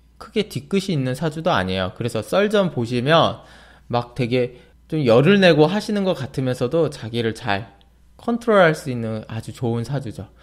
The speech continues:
이렇게 화일간인데 강력한 수가 한 방이 딱 있으면요, 자기 감정을 잘 다스리고 굉장히 상격 사주가 됩니다. 그래서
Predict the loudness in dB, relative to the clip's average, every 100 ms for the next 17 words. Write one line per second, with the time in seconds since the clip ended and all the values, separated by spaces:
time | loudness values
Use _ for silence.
0 | -20 -10 -4 4 6 6 6 0 4 4
1 | 6 2 2 2 2 2 2 4 2 0
2 | -10 -12 -12 -6 -2 -2 -2 -4 -4 -4
3 | -2 2 2 2 0 -2 -2 -8 -6 -6
4 | -4 -4 -4 -8 -16 -20 _ -12 -8 -8
5 | -6 -4 -2 -4 -6 -8 -10 -8 -8 -10
6 | -12 -12 _ -6 -2 -2 -4 -6 -4 -4
7 | -4 -8 -6 -6 -4 -6 -6 -8 -8 -10
8 | -16 _ -8 -4 -4